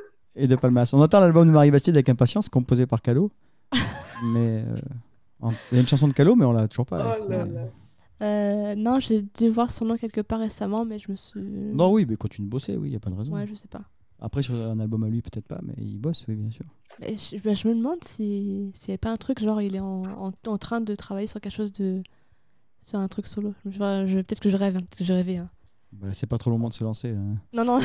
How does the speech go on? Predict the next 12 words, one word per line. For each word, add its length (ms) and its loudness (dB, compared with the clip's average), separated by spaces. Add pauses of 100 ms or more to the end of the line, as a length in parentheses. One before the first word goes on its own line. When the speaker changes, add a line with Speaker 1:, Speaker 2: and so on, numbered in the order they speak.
Speaker 1:
Euh, 600 10
Speaker 2:
<laughs> 60 -8 (1300)
Bon, 160 4
Speaker 1:
hmm. 40 -10 (440)
Speaker 2:
next. 460 -8
Speaker 1:
Bah, 120 -2
il 80 6
misait 180 4
peut-être 220 -2
sur 100 -4
Marie 180 -4
Bastide. 340 -10